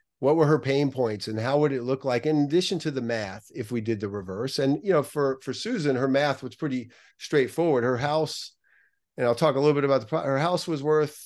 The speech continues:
I think, about three fifty. She owed ninety. So she was about to lose her three hundred fifty thousand dollar home because of a ninety thousand dollar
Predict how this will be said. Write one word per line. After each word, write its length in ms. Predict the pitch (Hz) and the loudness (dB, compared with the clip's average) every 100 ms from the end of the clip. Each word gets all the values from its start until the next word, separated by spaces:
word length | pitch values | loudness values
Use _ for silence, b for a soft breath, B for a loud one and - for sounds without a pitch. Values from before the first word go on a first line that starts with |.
| 156 | -12
I 80 | 135 | -6
think, 220 | 170 156 | -4 0
about 200 | 156 139 | 2 0
three 220 | - 151 | 0 -2
fifty. 540 | 151 120 110 - 127 - _ _ _ _ _ _ _ | 0 -4 -4 -8 -10 -12 _ _ _ _ _ _ _
She 240 | - 160 | -2 2
owed 340 | 147 165 170 135 | 6 6 4 2
ninety. 640 | 139 156 170 107 87 92 _ _ _ | 2 4 2 0 -8 -16 _ _ _
So 160 | - 127 | -4 -2
she 140 | - | 0
was 100 | 135 | 0
about 280 | 135 156 156 | 4 4 4
to 60 | 151 | 2
lose 400 | 147 160 160 135 | 4 6 6 4
her 140 | 135 | -2
three 180 | 127 156 | 0 2
hundred 120 | 156 | 2
fifty 240 | 151 151 139 | 0 -6 -2
thousand 320 | 143 139 135 | -2 0 -2
dollar 160 | 131 | -2
home 320 | 120 147 127 120 | -2 -2 -2 -4
because 240 | 117 120 | -6 -6
of 80 | 120 | -4
a 60 | |
ninety 360 | 120 131 135 131 | 0 0 0 0
thousand 420 | 131 123 117 120 | -2 -2 -2 -4
dollar 560 | 113 117 113 107 101 | -4 -4 -6 -8 -10